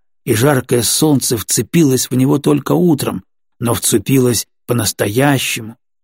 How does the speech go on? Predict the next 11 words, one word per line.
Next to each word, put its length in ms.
тяжело, 480
как 220
перламутровый 720
клещ 420
из 140
зоны 440
радужного 600
гноя. 480
Броня 400
нагрелась 580
молниеносно, 800